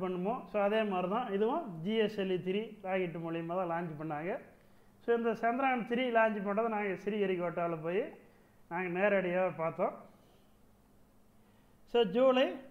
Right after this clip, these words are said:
பதினாலாம் தேதி ரெண்டாயிரத்தி இருபத்தி மூணுல தான் நம்ம இதை வந்து launch பண்றோம். So, இதே மாதிரி ஒரு அஞ்சு சுத்து சுத்திட்டு தான் launch ஆகுது. அஞ்சு சுத்து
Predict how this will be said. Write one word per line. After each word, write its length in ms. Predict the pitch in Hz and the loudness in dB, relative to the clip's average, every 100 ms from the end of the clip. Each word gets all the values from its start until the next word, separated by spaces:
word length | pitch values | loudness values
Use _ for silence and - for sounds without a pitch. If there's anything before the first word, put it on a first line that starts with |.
| - - - - 175 | -20 -20 -20 -14 -4
பதினாலாம் 500 | 196 220 208 190 180 | 0 2 2 2 0
தேதி 200 | 185 220 339 - - - - - - - - | 2 2 0 -12 -20 -20 -20 -20 -20 -18 -8
ரெண்டாயிரத்தி 380 | 196 214 202 185 | 0 2 2 2
இருபத்தி 260 | 196 208 180 185 | 2 2 0 -4
மூணுல 200 | 180 185 | -2 0
தான் 120 | 240 208 | 0 0
நம்ம 200 | 196 185 | -2 -2
இதை 100 | 180 180 | -2 -2
வந்து 140 | 185 165 | -2 -2
launch 220 | 175 160 147 | -2 -6 -6
பண்றோம். 260 | 165 247 - - | -4 -4 -6 -2
So, 40 | 226 226 | 4 6
இதே 140 | 254 240 | 6 6
மாதிரி 140 | 233 226 | 4 4
ஒரு 80 | 208 202 | 4 2
அஞ்சு 220 | 202 208 190 | 0 -2 -2
சுத்து 200 | 202 208 | -4 -4
சுத்திட்டு 340 | 196 170 196 180 233 | -4 -2 -2 0 0
தான் 120 | 320 - - - - - | -2 -12 -20 -20 -20 -6
launch 220 | 180 185 170 | -4 0 0
ஆகுது. 220 | 156 175 285 - - - - _ - 190 | 0 0 -2 -6 -20 -20 -20 _ -16 -6
அஞ்சு 180 | 226 220 202 | -4 -2 0
சுத்து 200 | 214 | -2